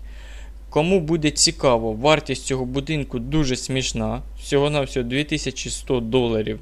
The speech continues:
за цей чудовий будинок, в якому можна заходити і жити, і вести домашнє господарство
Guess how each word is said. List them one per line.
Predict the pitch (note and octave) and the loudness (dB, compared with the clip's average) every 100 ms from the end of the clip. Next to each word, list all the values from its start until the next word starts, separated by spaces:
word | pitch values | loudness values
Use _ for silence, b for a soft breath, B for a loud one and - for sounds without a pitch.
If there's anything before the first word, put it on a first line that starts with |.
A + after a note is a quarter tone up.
| - | -10
за | B2 B2 | -4 -2
цей | - C3+ | 0 -2
чудовий | A#2+ - C#3+ C3 C3+ A#2 A2+ | -2 -2 0 2 2 2 0
будинок, | A#2+ B2 B2 A2 A#2+ | -2 0 0 -2 -4
в | |
якому | A2+ B2+ B2 | -4 -2 0
можна | B2 A#2+ A#2+ A2+ | 0 -2 -2 -2
заходити | A#2+ B2+ C#3+ B2 - A#2+ | -2 0 0 0 -2 -4
і | C3+ A#2+ | -2 -2
жити, | A#2 B2 - | 0 -2 0
і | A2+ | -2
вести | A2+ B2 B2 | 0 -2 -4
домашнє | A#2 A2+ A2 - - | -2 -2 -4 -6 -8
господарство | G#2+ - A#2+ B2 F#3 G3 F#3+ | -8 -6 0 2 2 0 -6